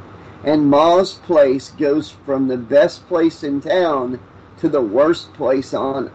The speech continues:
earth." And they, this one actually isn't like, uh, a couple of the other ones I got last time. Like, it seemed like Redbox,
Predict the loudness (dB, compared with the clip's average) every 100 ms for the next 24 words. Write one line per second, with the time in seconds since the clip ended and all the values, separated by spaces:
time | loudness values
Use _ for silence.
0 | -8 -6 -4 -6 -14 -20 -20 -20 -20 -20
1 | -20 -20 -18 -6 -2 -2 -4 -4 -2 0
2 | 2 0 0 0 2 0 0 -2 -4 -4
3 | -4 -6 -12 -20 -20 -20 -12 -2 0 0
4 | 0 2 2 0 -2 0 0 0 -2 -2
5 | -2 0 0 0 -4 -8 -6 -6 -6 -2
6 | -2 -2 -4 -10 -20 -20 -20 -20 -12 -8
7 | -6 -6 -8 -6 -6 -2 -2 0 -2 -4
8 | 2 2 2 0 0 0 -6 -14 -18